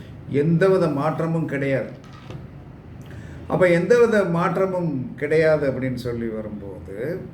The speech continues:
இந்த வாமவேதை அப்படின்னு சொல்லக்கூடிய நட்சத்திரத்துல வந்து நீ உங்களுக்கு நாலாவது நட்சத்திரத்துல யாரு பழகுனாலும் இதற்கு ஒரு உதாரணம் சொல்றேன்.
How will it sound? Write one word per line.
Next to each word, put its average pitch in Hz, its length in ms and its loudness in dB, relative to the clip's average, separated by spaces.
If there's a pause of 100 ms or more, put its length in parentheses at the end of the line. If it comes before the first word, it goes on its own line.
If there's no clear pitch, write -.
(240)
இந்த 135 260 2
வாமவேதை 147 1300 2
அப்படின்னு 131 260 -4
சொல்லக்கூடிய 113 580 -6
நட்சத்திரத்துல 113 760 -2
வந்து 107 440 -2
நீ 135 100 -2
உங்களுக்கு 110 380 -4
நாலாவது 123 560 -2
நட்சத்திரத்துல 113 760 -6
யாரு 113 720 -2 (1040)
பழகுனாலும் 123 540 0
இதற்கு 160 320 0
ஒரு 113 180 -2
உதாரணம் 127 500 0
சொல்றேன். - 340 -12